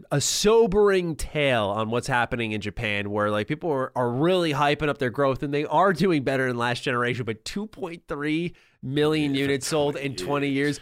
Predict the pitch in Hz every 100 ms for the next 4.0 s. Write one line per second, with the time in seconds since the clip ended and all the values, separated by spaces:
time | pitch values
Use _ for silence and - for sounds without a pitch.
0 | - - 160 175 160 202 277 - 220 190
1 | 202 180 165 156 156 131 139 - 202 170
2 | 165 - - - - 139 143 135 147 190
3 | 190 170 - - - 170 143 123 113